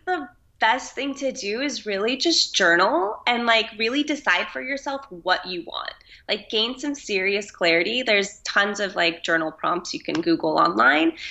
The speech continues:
and really gaining that clarity for yourself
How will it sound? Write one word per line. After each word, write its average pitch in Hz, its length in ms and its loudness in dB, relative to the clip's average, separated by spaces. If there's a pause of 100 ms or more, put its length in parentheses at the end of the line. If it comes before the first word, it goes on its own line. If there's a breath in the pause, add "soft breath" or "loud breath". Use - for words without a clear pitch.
(140 loud breath)
and 240 160 2
really 240 320 2
gaining 196 420 2
that - 220 0
clarity 185 440 2
for 190 240 -4
yourself 180 800 0